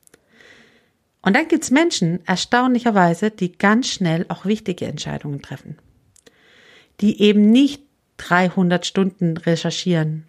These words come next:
und dann noch immer nicht wissen, ob das wirklich der richtige Weg ist, sondern die komischerweise reinkommen, Entscheidungen treffen und weitergehen. Das sind die Menschen, die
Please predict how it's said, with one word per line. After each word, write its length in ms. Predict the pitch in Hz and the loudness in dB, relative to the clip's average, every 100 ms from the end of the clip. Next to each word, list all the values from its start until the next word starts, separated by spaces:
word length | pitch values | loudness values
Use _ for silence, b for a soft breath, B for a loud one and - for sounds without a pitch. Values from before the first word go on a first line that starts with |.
| - | -8
und 260 | 180 - | -8 0
dann 100 | 175 | 2
noch 140 | 170 - | 2 -2
immer 260 | - 202 | 2 4
nicht 320 | 156 156 - 160 | 4 0 -4 -4
wissen, 300 | 156 160 - | -4 -4 -6
ob 180 | 160 | -8
das 160 | - - | -8 -4
wirklich 320 | 180 180 170 | -4 -4 -10
der 160 | - 156 | -6 -4
richtige 380 | 180 160 165 156 | -4 -4 -2 2
Weg 200 | 202 202 | 2 2
ist, 280 | 180 - b b b b b b | -2 -4 b b b b b b
sondern 300 | - 277 240 | -4 0 2
die 100 | 214 | 0
komischerweise 1080 | - 311 277 226 196 208 226 220 156 165 196 214 262 _ _ - | 2 2 2 0 0 2 2 0 -2 -2 -6 -16 -20 _ _ -6
reinkommen, 720 | 202 233 240 - 208 208 202 - _ | -2 0 -2 -2 0 0 -4 -10 _
Entscheidungen 580 | 175 160 202 190 180 170 | -8 -4 0 0 0 -4
treffen 400 | - 160 - 165 | -6 -6 -8 -10
und 240 | 170 156 | -10 -4
weitergehen. 560 | 175 185 - 156 117 - _ _ _ b b b b b b b - | -2 -2 -6 -12 -14 -18 _ _ _ b b b b b b b -2
Das 200 | 233 247 | 0 4
sind 160 | 214 | 4
die 160 | 214 254 | 4 4
Menschen, 580 | 254 262 254 254 220 - | 4 2 0 -2 -2 -4
die 260 | 196 - | -4 -4